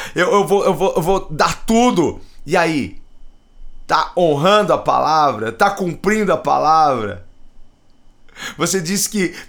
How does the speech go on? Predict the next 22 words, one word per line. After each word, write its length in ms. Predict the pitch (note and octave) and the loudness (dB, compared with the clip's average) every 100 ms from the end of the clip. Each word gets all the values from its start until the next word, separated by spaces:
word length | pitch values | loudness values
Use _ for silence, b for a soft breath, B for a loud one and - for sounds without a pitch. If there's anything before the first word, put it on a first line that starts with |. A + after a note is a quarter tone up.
| - | -8
que 100 | G3 | -4
estaria 380 | - F#3+ F#3+ | 0 2 2
constantemente 1000 | F#3+ G3 G3 - G#3 F#3 F#3 F3 F#3+ - | 0 0 0 0 -2 -2 -2 -2 -2 -2
na 100 | F3 | -4
presença 640 | F3 F3 D#3 E3+ F3 E3+ D3 | -4 -4 -4 -4 -4 -4 -4
dele. 540 | C3 D#3+ D3+ B2 - | -4 -4 -4 -6 0
E 80 | G3 | 2
aí, 280 | G3+ F3 C3+ | 4 2 -2
você 300 | C#3 D3+ F3+ | -2 -4 -4
está 600 | - - G3+ F#3 C3+ - - | -4 2 2 2 -2 -10 -10
constantemente 680 | D#3+ E3+ F#3 F3 D#3+ F3 E3 | -6 -2 -2 -4 -4 -4 -4
na 120 | E3 | -6
presença 520 | D#3+ D#3 D3+ D#3 D#3+ | -4 -6 -6 -6 -6
dele? 520 | C#3+ E3 D#3+ C#3 G2 - - - - - - _ - B B - | -6 -4 -2 -4 -6 -14 -18 -20 -20 -20 -20 _ -20 B B -4
Sabe 240 | - - | -2 -2
quando 280 | - A3 G#3+ | -2 -2 0
a 80 | D#3+ | 0
gente 320 | E3+ F3+ C#3+ | -4 -8 -8
perde 520 | - F3+ F3 F3 B2+ | -6 -4 -4 -6 -8
Jesus 540 | G#2+ C#3+ C3 A#2 E3 | -8 -6 -6 -6 -6
de 120 | A#2+ A#2+ | -6 -8
vista? 600 | G#2+ D#3 D3 - - | -8 -8 -8 -8 -12